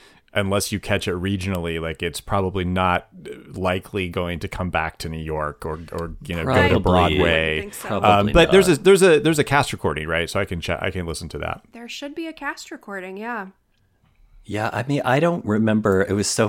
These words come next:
Speaker 2: fun to listen to you sort of recount details of the plot because I, I mean, it was so long ago, obviously,
Speaker 3: Yeah.
Speaker 2: that I saw this, and, uh,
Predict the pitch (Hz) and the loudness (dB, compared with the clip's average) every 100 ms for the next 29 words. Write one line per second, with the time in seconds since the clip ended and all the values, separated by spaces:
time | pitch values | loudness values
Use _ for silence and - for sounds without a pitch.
0 | 113 - - - - 95 110 73 73 71 | -2 -10 -14 -16 -4 0 0 0 -4 -4
1 | 92 80 85 110 82 80 - 85 78 73 | -4 -2 0 2 2 0 0 0 0 -2
2 | 69 69 78 80 82 78 78 78 78 - | -6 -6 -4 0 0 0 -2 -4 -6 -8
3 | 78 76 80 - 76 76 69 80 - 90 | -8 -4 -4 -2 -2 -2 -2 -4 0 0
4 | 76 73 64 - 80 78 - 92 - 80 | 0 -4 -6 2 4 4 0 -6 -4 -4
5 | - - - - _ 98 101 104 101 92 | -4 -10 -16 -18 _ 2 2 2 2 2
6 | 90 - - 107 90 82 78 78 80 65 | 0 -2 2 4 4 4 4 2 0 0
7 | 65 67 73 69 101 92 71 69 67 78 | 0 2 2 2 -2 -2 -2 -2 -4 -4
8 | - 69 - 107 147 71 78 - - - | -2 -2 0 4 4 2 0 0 -2 -4
9 | 90 92 90 87 85 82 85 - _ _ | -6 -4 -4 -4 -4 -6 -8 -16 _ _
10 | _ _ - 92 85 85 85 82 85 85 | _ _ -2 0 2 2 2 2 2 0